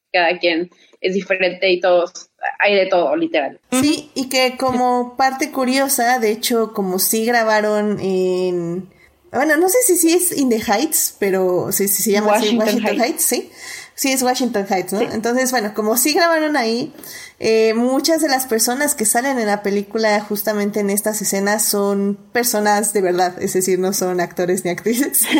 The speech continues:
Speaker 2: <laughs> Sí, son personas
Speaker 1: Ujú.
Speaker 2: que estaban ahí y que, pues, les pidieron grabarlas y que salían en la película.
Speaker 1: Qué padre.
Speaker 2: ¿Eh?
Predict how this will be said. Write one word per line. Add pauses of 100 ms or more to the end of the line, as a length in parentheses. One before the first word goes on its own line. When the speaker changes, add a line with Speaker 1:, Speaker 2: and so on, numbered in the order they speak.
Speaker 2:
<laughs>
Sí,
son
personas
Speaker 1:
Ujú.
Speaker 2:
que
estaban
ahí
y
que, (160)
pues,
les
pidieron
grabarlas
y
que
salían
en
la
película. (140)
Speaker 1:
Qué
padre. (360)
Speaker 2:
¿Eh?